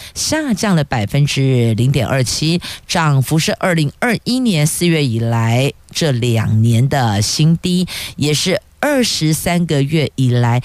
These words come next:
首度低于两趴的通膨警戒线，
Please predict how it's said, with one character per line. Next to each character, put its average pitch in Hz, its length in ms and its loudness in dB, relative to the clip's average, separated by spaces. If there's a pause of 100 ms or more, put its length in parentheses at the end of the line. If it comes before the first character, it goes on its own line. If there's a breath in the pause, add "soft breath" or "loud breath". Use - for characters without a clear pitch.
(120)
首 135 320 0
度 190 160 2
低 226 260 0
于 156 340 4 (100)
两 127 500 0
趴 185 340 -2
的 156 200 -2
通 156 300 0
膨 131 240 0
警 117 220 0
戒 139 220 0
线， 151 260 -2